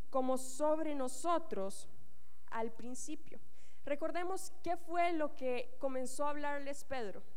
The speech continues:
Pedro empe-, empezó a, a predicarles de Cristo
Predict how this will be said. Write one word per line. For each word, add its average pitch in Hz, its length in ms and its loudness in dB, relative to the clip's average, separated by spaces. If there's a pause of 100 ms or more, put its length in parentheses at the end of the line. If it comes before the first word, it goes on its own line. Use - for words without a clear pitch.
(680)
Pedro 294 240 0
empe-, 311 360 0
empezó 240 440 0
a, 294 60 -2 (260)
a 262 140 0
predicarles 277 680 0
de 254 100 0
Cristo 285 460 0